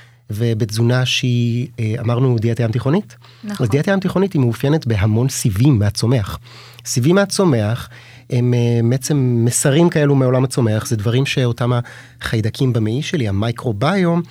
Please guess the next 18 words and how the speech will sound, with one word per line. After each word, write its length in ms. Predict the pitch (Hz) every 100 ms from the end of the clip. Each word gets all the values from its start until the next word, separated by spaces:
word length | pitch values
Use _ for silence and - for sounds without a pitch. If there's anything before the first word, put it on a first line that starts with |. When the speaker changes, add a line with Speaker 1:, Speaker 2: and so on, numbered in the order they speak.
| 214
Speaker 2:
מהמם. 180 | 214 208
Speaker 1:
יכול 240 | 110 143
לתרגם 420 | 143 135 135 202
לכל 180 | 147 143
מיני 180 | 151 147
מולקולות 640 | 139 131 143 156 143 -
מועילות. 600 | 131 139 135 180 175 - - - - -
עוד 120 | 143
פעם, 180 | 139 123
זה, 180 | 120 113
המולקולות 480 | 113 123 131 120
הללו, 300 | 131 175 180
הם 200 | 131 117 117 - - -
יהיו 120 | 135
טובות 420 | - 123 185 185
לשלל 880 | 123 120 123 - - 135 135 127 135 156 - -
המערכות 540 | 123 117 117 113 190
שלנו. 340 | 202 170 101